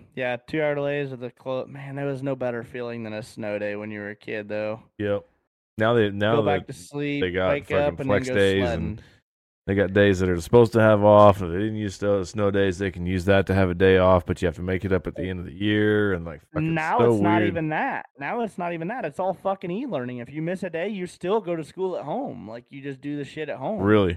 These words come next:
Speaker 1: It's
Speaker 2: Wow.
Speaker 1: on e-learning, yeah. Like,
Speaker 2: Dude,
Speaker 1: it's
Speaker 2: thanks, covid. These fucking poor
Speaker 1: <laughs> Yeah,
Speaker 2: kids, these
Speaker 1: dude,
Speaker 2: poor
Speaker 1: they
Speaker 2: kids.
Speaker 1: thought, they
Speaker 2: That's what's
Speaker 1: thought it
Speaker 2: wrong
Speaker 1: was
Speaker 2: with kids these
Speaker 1: possible.
Speaker 2: days. They don't know what it's like to have a snow day and get fucked up at
Speaker 1: Oh, they
Speaker 2: home.
Speaker 1: do.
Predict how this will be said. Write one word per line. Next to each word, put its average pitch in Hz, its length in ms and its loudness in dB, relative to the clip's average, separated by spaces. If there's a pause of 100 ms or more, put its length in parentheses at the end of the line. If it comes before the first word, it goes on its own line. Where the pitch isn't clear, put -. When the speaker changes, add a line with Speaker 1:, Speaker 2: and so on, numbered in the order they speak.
Speaker 1:
It's - 80 -8
Speaker 2:
Wow. 95 220 0
Speaker 1:
on 120 180 -8
e-learning, 110 540 -10
yeah. 107 420 -8 (100)
Like, 92 120 -8
Speaker 2:
Dude, 95 100 -2
Speaker 1:
it's - 120 -12
Speaker 2:
thanks, 123 280 0
covid. 113 380 6 (1080)
These 123 120 -10
fucking 95 260 -2
poor 107 180 4
Speaker 1:
<laughs> 107 40 4
Yeah, 110 220 4
Speaker 2:
kids, 120 120 4
these 147 140 6
Speaker 1:
dude, 143 80 -4
Speaker 2:
poor 107 140 8
Speaker 1:
they - 80 -4
Speaker 2:
kids. 143 120 6
Speaker 1:
thought, 151 100 2
they 135 80 8
Speaker 2:
That's 220 160 10
what's 202 140 4
Speaker 1:
thought 180 60 4
it 202 40 10
Speaker 2:
wrong 277 180 12
Speaker 1:
was 226 40 8
Speaker 2:
with 156 100 6
kids 143 260 10
these 120 180 6
Speaker 1:
possible. 110 160 8
Speaker 2:
days. 92 280 6 (320)
They 139 120 6
don't 139 360 6
know 160 160 6
what 135 260 10
it's 143 160 2
like 113 220 4
to 127 100 0
have 104 240 2
a - 20 -10
snow 147 320 0
day 110 260 6
and 113 100 -2
get 110 160 2
fucked 117 300 4
up 123 120 8
at 120 60 0
Speaker 1:
Oh, 151 80 4
they 156 60 6
Speaker 2:
home. 233 300 4
Speaker 1:
do. 104 240 -12